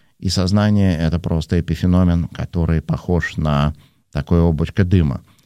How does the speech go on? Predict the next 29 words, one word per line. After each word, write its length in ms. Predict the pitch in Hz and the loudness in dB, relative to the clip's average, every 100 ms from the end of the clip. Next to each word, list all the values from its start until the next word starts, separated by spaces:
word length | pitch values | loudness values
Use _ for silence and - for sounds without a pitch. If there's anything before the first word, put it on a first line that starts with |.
| _ - | _ -10
Он, 320 | 78 76 73 | -4 -2 0
а, 480 | 71 67 65 62 64 | 0 -2 -2 -2 -2
ни 120 | 76 87 | 0 2
на 140 | 85 | 2
что 180 | - 101 | 2 2
не 100 | 90 | 2
влияет 400 | 78 90 87 82 | 2 0 0 -2
на 80 | 82 | -4
самом 380 | - 69 85 | -4 -4 -4
деле. 240 | 85 67 - _ _ - - - _ _ _ _ _ _ _ _ - | -4 -8 -12 _ _ -20 -20 -20 _ _ _ _ _ _ _ _ 0
То 160 | 127 120 | 4 4
есть, 320 | 110 - - | 2 -2 0
а, 520 | 117 107 98 95 95 87 - - - - - | 2 4 2 2 0 -2 -8 -16 -18 -16 -10
а, 400 | 92 85 80 71 _ _ - | -6 -4 -2 -4 _ _ -20
сама 360 | - 120 123 127 | -2 2 4 2
по 120 | 107 | 0
себе 240 | 98 - 95 | -4 -2 -4
фраза, 420 | - 107 95 87 | 0 0 0 -2
что 160 | - | -4
сознание 480 | 87 101 107 104 98 | -4 -2 0 2 2
есть 120 | 90 | -2
свойство 360 | - 101 87 90 | 0 0 0 -4
высокоорганизованной 960 | 82 - 82 95 95 95 90 90 82 87 | -4 -4 -2 -2 0 0 0 0 0 0
материи — 580 | 92 98 170 160 71 - | 0 0 -2 0 -2 -4
это 240 | - 95 | -6 -4
просто 280 | 90 107 104 | -2 -2 0
довольно 300 | 101 101 90 | 0 2 2
бессмысленное 640 | 90 98 107 87 - 85 76 | 0 0 -2 -4 -2 -4 -4
утверждение. 680 | - 90 92 - - - | -4 -6 -6 -8 -10 -18